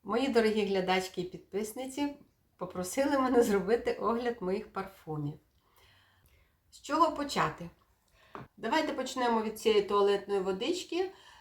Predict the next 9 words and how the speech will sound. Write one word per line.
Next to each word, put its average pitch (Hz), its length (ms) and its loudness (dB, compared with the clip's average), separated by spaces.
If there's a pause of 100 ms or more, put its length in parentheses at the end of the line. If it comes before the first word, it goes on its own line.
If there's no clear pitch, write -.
(140)
від 214 280 -4
Calvin 226 420 0
Klein 208 200 2
Sheer 202 360 0
Beauty. 156 440 -6 (300)
Це 339 240 0
така 262 460 4 (220)
моя 214 360 0
улюблена 196 640 2